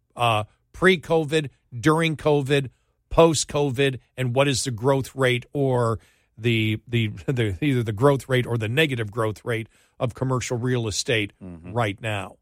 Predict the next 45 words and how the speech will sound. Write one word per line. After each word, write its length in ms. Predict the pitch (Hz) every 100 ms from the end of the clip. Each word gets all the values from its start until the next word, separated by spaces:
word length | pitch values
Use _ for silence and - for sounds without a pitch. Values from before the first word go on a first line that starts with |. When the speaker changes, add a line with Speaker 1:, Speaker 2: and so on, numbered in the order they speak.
| _ -
Speaker 2:
Yeah. 200 | 87 76 _ _ _ _ _ -
Speaker 1:
Those 420 | 117 151 175 147
are 60 | 135
some 280 | - 131
numbers 360 | 127 120 120 110
that 140 | 131
I 80 | 117
wanna 320 | 113 110 110
see 400 | 98 - 127 117 - _ _
because 260 | 151 139 143
I 100 | 151
think 180 | 202 233
it's 140 | 185
an, 140 | 165 - _
uh, 180 | 143 120
I, 200 | 143 135 -
I 80 | 147
think 220 | 120 175
it's 180 | 143 - - 123
going 180 | 151 135
to 40 |
be 100 | 123
fascinating 560 | - 165 170 - 127 113
to 40 |
look 220 | 117 139 131
over 180 | 123
the 80 | 117
next 280 | 123 117 -
decade 360 | 160 165 127 107
or 80 | 101
so 480 | - 113 101 107 - _ _ _ _ _ _
when 200 | 131 131
you 120 | 123
have 300 | 117 143 127
this 220 | 135 127
movement 800 | 131 127 170 233 180 127 - _ _ _ _ _ _ _
and 200 | 135 139
when 160 | 135 139
you 140 | 135
have 400 | 120 143 170 175
these 200 | 135 123
states 420 | - - 127 120 -
that 120 | 123
have 200 | 120 110
such 400 | - 190 185